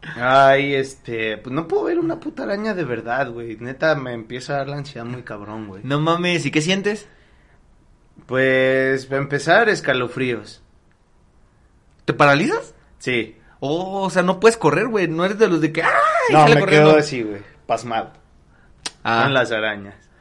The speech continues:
Speaker 2: Entonces, a lo mejor sí fue eso, güey, lo de tu abuelita, güey. Saca la lógica, güey. Tu abuelita te inmovilizó, güey. Te agarró y te inmovilizó, güey.
Speaker 1: Ah, pues, a
Speaker 2: Y
Speaker 1: lo
Speaker 2: por eso te
Speaker 1: mejor
Speaker 2: quedas
Speaker 1: y viene,
Speaker 2: pasmado,
Speaker 1: güey.
Speaker 2: güey. Como que ese, esa sensación de, de no moverse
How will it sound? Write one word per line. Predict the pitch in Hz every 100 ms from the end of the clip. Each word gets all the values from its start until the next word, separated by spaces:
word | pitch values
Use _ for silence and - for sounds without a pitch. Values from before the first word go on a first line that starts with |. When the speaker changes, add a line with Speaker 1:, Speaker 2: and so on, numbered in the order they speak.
| - -
Speaker 2:
Entonces, | 127 123 127 170
a |
lo | 165
mejor | 123 123
sí | -
fue | 151 139
eso, | 139 143
güey, | 135
lo | 127
de | 117
tu | 120
abuelita, | 107 110 120 135
güey. | 117 127
Saca | 147 156
la | 170
lógica, | 156 175 175
güey. | 185 196
Tu | -
abuelita | 135 123 131 170
te | 160
inmovilizó, | 143 127 117 113 110 143 160
güey. | 156 139 - _ _ _ _ _ -
Te | -
agarró | 120 120 143
y |
te | 156
inmovilizó, | 175 147 120 117 117 143 165
güey. | 151 - - _ _ _ _ -
Speaker 1:
Ah, | 120 139
pues, | -
a | 123
Speaker 2:
Y |
Speaker 1:
lo | 117
Speaker 2:
por | 120
eso | 131
te | 147
Speaker 1:
mejor | 139
Speaker 2:
quedas | 135
Speaker 1:
y | 147 127
viene, | 127 151
Speaker 2:
pasmado, | 143 165
Speaker 1:
güey. | 160
Speaker 2:
güey. | 147 139 135 _ _ _ _ _ _ _ _ _ -
Como | 127 123
que | 123
ese, | 120 143 156 147 - -
esa | 143
sensación | 151 160 123 135 156
de, | 160 92
de | 117 113
no | 127
moverse | 151 160 160 190 190